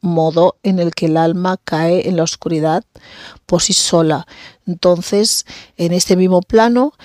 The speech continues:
sin efectos externos de ataques psíquicos ni cosas del astral, simplemente nuestra propia energía de nuestra propia alma es lo que nos lleva a esta oscuridad.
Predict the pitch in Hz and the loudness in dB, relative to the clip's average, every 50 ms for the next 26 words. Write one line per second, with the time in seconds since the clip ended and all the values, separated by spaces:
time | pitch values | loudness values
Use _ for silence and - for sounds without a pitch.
0 | - - _ - - - - - 208 185 185 185 - 175 160 - 190 180 _ - | -20 -16 _ -2 -2 0 0 0 0 0 0 -2 -2 -2 0 0 0 0 _ -2
1 | 185 - - - 190 - - - - - 233 240 262 262 240 247 262 - - - | -4 -4 0 -2 0 0 0 -2 0 2 2 2 2 0 0 0 0 -2 -4 -6
2 | - - - _ _ _ - - - - _ _ _ _ _ _ _ _ _ - | -10 -10 -12 _ _ _ -20 -20 -20 -20 _ _ _ _ _ _ _ _ _ -20
3 | - - _ _ _ - _ _ _ _ _ - - - 208 196 180 - - 175 | -20 -20 _ _ _ -20 _ _ _ _ _ -18 -8 -2 0 0 0 0 0 -2
4 | - 190 180 - - 196 - 214 208 - 190 180 190 175 170 175 170 - - 185 | 0 0 -2 0 0 -2 -4 -4 -4 -2 -2 -2 -2 -4 -4 -4 -6 -6 -8 -6
5 | - - 185 185 180 185 175 175 175 185 - - - - - 220 214 269 269 - | -2 0 0 0 2 2 2 2 2 0 0 -2 -2 0 0 0 0 0 -4 -8
6 | _ - _ _ _ _ - - - - 214 185 180 185 180 185 185 185 190 170 | _ -20 _ _ _ _ -12 -8 -4 -2 -2 0 2 2 2 2 0 0 2 0
7 | 175 170 - - 170 170 - 175 180 185 - 190 185 185 180 165 - - 202 185 | 0 0 0 -2 -4 -2 0 -2 0 2 2 0 2 2 0 -2 0 2 4 4
8 | 175 175 170 - - 165 165 - - - 180 - - 185 180 180 180 185 190 - | 4 2 0 -4 -4 -6 -6 -4 -2 -4 -2 0 0 0 0 2 0 -2 -2 -2
9 | 190 175 - 180 160 165 160 165 160 - 180 175 185 185 180 175 - - - 180 | -2 -2 -2 -4 -4 -4 -4 -4 -4 -2 0 0 2 2 0 0 -2 -2 -2 -2
10 | 170 - - - - - 180 170 160 165 156 147 - | -2 -2 -6 -8 -6 -2 -2 0 2 2 0 0 -2